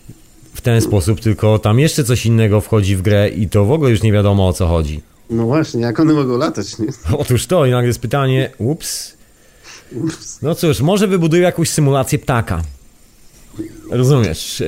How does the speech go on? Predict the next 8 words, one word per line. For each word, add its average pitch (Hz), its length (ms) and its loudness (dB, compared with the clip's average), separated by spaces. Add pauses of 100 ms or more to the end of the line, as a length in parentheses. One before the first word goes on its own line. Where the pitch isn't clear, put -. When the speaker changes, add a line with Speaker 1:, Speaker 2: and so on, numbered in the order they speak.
Speaker 1:
jakiś 120 240 0
sztuczny 170 320 0
model 135 240 2
ptaka, 139 320 -4
który 123 200 -2
będzie 113 520 2 (200)
<laughs> - 260 -18
badany, 104 440 0